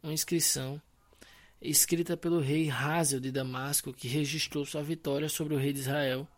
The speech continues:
e o rei da casa de Davi. Então, com o passar do tempo, nós só temos confirmado a historicidade dos fatos narrados no Antigo Testamento.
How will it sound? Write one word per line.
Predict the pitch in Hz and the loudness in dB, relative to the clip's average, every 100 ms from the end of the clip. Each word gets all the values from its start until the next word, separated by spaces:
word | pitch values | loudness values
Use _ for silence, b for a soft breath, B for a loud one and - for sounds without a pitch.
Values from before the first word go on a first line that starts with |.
| b b b - | b b b -4
e | 151 | -2
o | |
rei | 123 139 | 2 2
da | 147 | 0
casa | 143 143 139 | -2 -4 -6
de | 135 | -8
Davi. | 139 160 - - _ _ _ _ - _ B B B B B - - | -8 -8 -12 -16 _ _ _ _ -20 _ B B B B B -18 -14
Então, | 131 139 143 | -6 -6 -4
com | 139 143 | -6 -6
o | |
passar | 147 131 143 | 0 0 2
do | 135 | 0
tempo, | 131 135 - | -2 -6 -6
nós | 143 131 | -6 -4
só | - 147 | 0 0
temos | - 143 143 | 0 -4 -4
confirmado | - 147 - 135 117 131 139 131 135 _ _ _ B B - | -6 -6 -6 -4 -4 -4 -6 -10 -16 _ _ _ B B -12
a | - | -6
historicidade | 143 - 165 151 147 - 135 131 139 131 135 - _ _ _ _ - - _ - - - - | -4 -2 0 0 0 -2 -2 -6 -6 -8 -10 -18 _ _ _ _ -20 -20 _ -20 -20 -18 -8
dos | 135 151 - | -4 -2 0
fatos | 135 131 - | 0 -2 -4
narrados | 135 120 127 127 135 139 | -6 -4 -6 -6 -10 -6
no | 135 135 | -6 -6
Antigo | 131 131 | -8 -10
Testamento. | 131 - 127 175 170 - | -10 -10 -10 -10 -14 -18